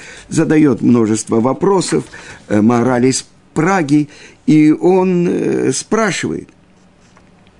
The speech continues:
все они, эти приобретения, но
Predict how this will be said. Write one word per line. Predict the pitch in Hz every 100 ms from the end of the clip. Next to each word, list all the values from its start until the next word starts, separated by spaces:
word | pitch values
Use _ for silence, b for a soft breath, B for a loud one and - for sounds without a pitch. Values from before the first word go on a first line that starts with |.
| _ - _ _ _ - - -
все | - - 226 226 -
они, | 143 123 107 107 b b _
эти | 190 190
приобретения, | 175 147 127 110 113 - 104 95 92 87 - _ _ _ _ b b b b _
но | 123 123 123 113 113 107 98